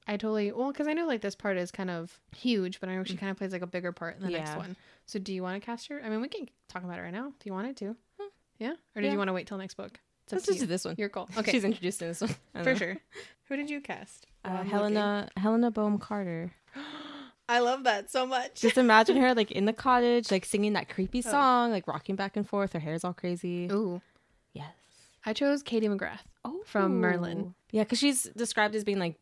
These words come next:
Speaker 2: beautiful,
Speaker 1: Yeah,
Speaker 2: right?
Speaker 1: like,
Speaker 2: Yeah.
Speaker 1: beautiful and, like, young looking
Speaker 2: Mm-hmm.
Speaker 1: because it's, like, the souls and of everybody else, like, keeps her young.
Speaker 2: Yeah.
Speaker 1: So.
Speaker 2: I mean, Helena's still beautiful, but
Speaker 1: Oh, yes.
Speaker 2: Yeah.
Speaker 1: Ooh,
Speaker 2: <laughs>
Speaker 1: yes. <laughs>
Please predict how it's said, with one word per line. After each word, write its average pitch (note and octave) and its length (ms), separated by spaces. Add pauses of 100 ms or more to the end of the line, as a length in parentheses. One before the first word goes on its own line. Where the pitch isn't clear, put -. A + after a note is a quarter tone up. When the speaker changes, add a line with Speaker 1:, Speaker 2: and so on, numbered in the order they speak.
(120)
Speaker 2:
beautiful, F3 640
Speaker 1:
Yeah, B3 240
Speaker 2:
right? G#3+ 120 (120)
Speaker 1:
like, G3+ 160
Speaker 2:
Yeah. - 60
Speaker 1:
beautiful G3 400
and, F#3+ 100
like, F3+ 180
young F3+ 220
looking F3+ 300
Speaker 2:
Mm-hmm. F#3 120
Speaker 1:
because F3 240
it's, F3+ 200
like, F3 200
the E3+ 240
souls E3+ 540
and E3+ 260
of F#3 120
everybody F3 340
else, E3+ 180
like, - 140
keeps F#3 220
her F#3 100
young. F#3+ 300
Speaker 2:
Yeah. F3+ 300 (120)
Speaker 1:
So. - 120
Speaker 2:
I G#3+ 40
mean, G#3 100
Helena's A3+ 300
still - 160
beautiful, - 440 (100)
but - 120
Speaker 1:
Oh, D#4+ 140
yes. F3+ 340
Speaker 2:
Yeah. D3 220
Speaker 1:
Ooh, G#3+ 160
Speaker 2:
<laughs> - 40
Speaker 1:
yes. C#4+ 480
<laughs> - 40